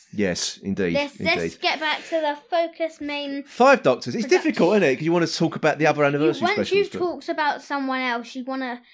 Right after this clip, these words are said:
Speaker 2: once you started talking about the actor, you start talking about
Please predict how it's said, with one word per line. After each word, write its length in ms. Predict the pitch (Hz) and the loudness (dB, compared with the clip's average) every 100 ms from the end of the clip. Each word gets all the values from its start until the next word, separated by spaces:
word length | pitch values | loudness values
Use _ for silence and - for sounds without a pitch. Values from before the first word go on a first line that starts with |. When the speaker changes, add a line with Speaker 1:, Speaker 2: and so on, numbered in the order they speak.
| _ | _
Speaker 2:
once 260 | - 277 269 | -8 -8 -8
you 60 | 302 | -10
started 340 | - 277 285 | -4 -4 -4
talking 180 | 277 262 | -4 -4
about 300 | 254 185 226 | -4 -6 -6
the 60 | 254 | -4
actor, 380 | 226 254 254 | -2 -4 -8
you 80 | 254 | -12
start 300 | 240 254 - | -10 -10 -10
talking 260 | - 254 247 | -10 -8 -6
about 400 | 240 240 - | -4 -6 -6